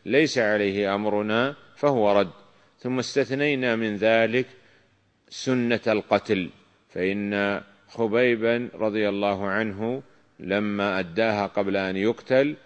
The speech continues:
أقره النبي صلى الله عليه وسلم على ذلك، فاستثني من عموم النصوص الدالة على عدم جواز استحداث عبادة جديدة. وقد يكون البيان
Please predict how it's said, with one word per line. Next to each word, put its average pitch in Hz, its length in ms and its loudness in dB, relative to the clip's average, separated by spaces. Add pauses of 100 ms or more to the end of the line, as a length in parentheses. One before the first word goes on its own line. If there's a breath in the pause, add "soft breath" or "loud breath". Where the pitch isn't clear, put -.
(160)
أقره 113 520 0
النبي 98 440 -2
صلى 95 260 -4
الله 107 320 -2
عليه 98 360 -2
وسلم 101 540 -2
على 110 280 0
ذلك، 113 480 0 (320 soft breath)
فاستثني 113 1040 -2 (320 soft breath)
من 104 160 -4
عموم 104 400 -2
النصوص 101 560 -6
الدالة 101 560 0
على 98 320 0
عدم 95 580 -2
جواز 95 600 0 (340 soft breath)
استحداث 101 680 -2
عبادة 101 540 0
جديدة. 90 680 -2 (460 soft breath)
وقد 127 280 0
يكون 143 680 2 (340)
البيان 113 800 2